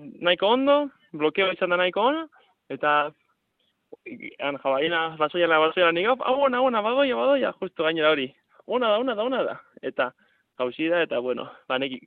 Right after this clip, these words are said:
ikusi otor metroan laurogeita bi metrotik gertu izan dela, eta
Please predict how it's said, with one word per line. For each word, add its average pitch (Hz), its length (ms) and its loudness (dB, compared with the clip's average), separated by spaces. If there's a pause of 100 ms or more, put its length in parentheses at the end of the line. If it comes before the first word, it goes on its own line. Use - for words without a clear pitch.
ikusi 143 320 -6
otor 135 180 -2
metroan 139 440 -4 (360)
laurogeita 135 460 2
bi 143 100 0
metrotik 139 340 -8
gertu 139 200 -4
izan 127 180 -6
dela, 156 220 -10 (460)
eta 107 440 -10